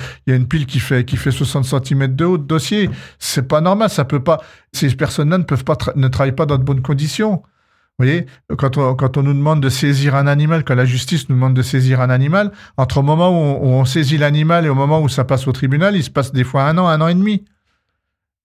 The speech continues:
Et pendant ce temps, on n'a pas le droit de placer l'animal parce que si le juge décide de redonner l'animal à son propriétaire,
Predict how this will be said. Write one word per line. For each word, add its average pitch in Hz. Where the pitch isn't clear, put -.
Et 143
pendant 135
ce 127
temps, 196
on 143
n'a 131
pas 143
le 143
droit 165
de 190
placer 147
l'animal 170
parce 131
que 170
si -
le 139
juge 151
décide 139
de 139
redonner 131
l'animal 131
à 123
son 123
propriétaire, 123